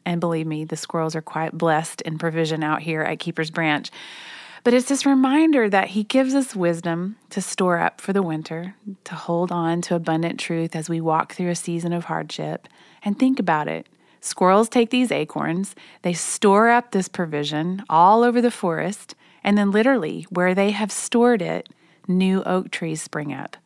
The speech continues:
I mean, come on, if that isn't the sweetest little science slash Bible study all on its own. It's official, I'm completely weird, but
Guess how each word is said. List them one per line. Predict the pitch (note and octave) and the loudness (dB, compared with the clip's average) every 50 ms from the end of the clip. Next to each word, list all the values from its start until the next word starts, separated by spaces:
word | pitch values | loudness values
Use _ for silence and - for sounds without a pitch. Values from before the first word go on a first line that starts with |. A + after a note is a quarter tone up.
| _ _ _ _ _ _ _ - | _ _ _ _ _ _ _ 4
I | A3 B3 | 4 6
mean, | B3+ C#4 C4+ B3+ | 6 6 4 4
come | - - C#4+ A3 | 4 4 4 4
on, | F#3 - - - - F3 - _ _ - | 4 2 0 -2 -4 -8 -12 _ _ -4
if | G3 G3+ - | -4 0 4
that | A3 G#3+ A3 | 4 6 6
isn't | A#3 A3 A3+ A3 G#3+ | 6 4 2 0 0
the | G#3+ | -2
sweetest | G3+ - G#3 F#3+ F#3+ F#3+ F#3+ - - | -2 0 -2 0 0 0 -2 -2 -2
little | F#3 F3 F3 | 0 0 0
science | E3+ - E3 D#3 E3 D#3+ D#3+ - - - - - | -2 0 -2 0 0 0 -2 -4 -6 -10 -12 -12
slash | - - E3+ D#3+ D#3 E3 - - - | -4 0 2 4 4 4 2 -4 -10
Bible | - D#3+ D#3+ D3+ D3 - E3 E3 | -4 0 2 2 2 2 0 -2
study | - - G3 F#3 G3 G3+ F#3+ - | 2 2 2 4 4 2 2 4
all | E3+ F3 F3 F3 | 6 6 6 6
on | E3+ E3+ E3 E3 | 6 4 2 0
its | D#3 - - - | -2 -4 -4 -4
own. | D3+ D3 D3 D3 D3+ - E3+ F#3+ - - - - - - - - - - - - - - - _ _ _ | -4 -4 -4 -6 -6 -8 -8 -10 -10 -16 -20 -20 -20 -20 -20 -20 -20 -20 -20 -20 -20 -20 -20 _ _ _
It's | - G#3 G#3 - A3+ | 0 0 2 2 0
official, | G#3+ G3 G3 F#3+ - F#3 E3+ E3 | 2 2 0 0 2 2 4 4
I'm | - - E3 D#3+ E3+ E3+ | 6 6 4 4 0 -4
completely | - F3+ D#3+ - F3 D#3 A2+ D3+ D#3 | -6 -6 -4 -2 -2 0 0 -2 -2
weird, | D#3 D3+ C#3+ C3+ C3 D3 D#3 E3 | -2 -4 -4 -4 -6 -8 -8 0
but | F3 F3 E3+ D#3+ - - | 4 4 6 6 4 -2